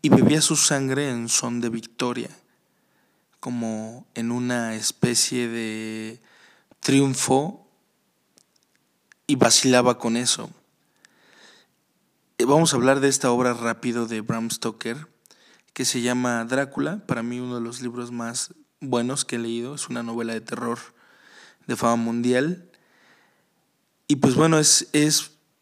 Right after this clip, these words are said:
un parteaguas para el mundo de los vampiros. El formato que tiene es genial.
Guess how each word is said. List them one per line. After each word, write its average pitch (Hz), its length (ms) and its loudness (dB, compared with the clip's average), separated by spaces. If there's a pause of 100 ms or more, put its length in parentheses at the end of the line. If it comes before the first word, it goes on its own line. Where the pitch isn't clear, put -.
(120)
un 160 160 2
parteaguas 135 800 6
para 110 580 -2
el 113 220 -6
mundo 131 360 -2
de 123 80 -4
los 117 220 -8
vampiros. 117 840 -8
El 113 100 -14
formato 131 420 -6
que - 120 -18
tiene 120 400 -10
es 113 160 -2
genial. 113 500 -14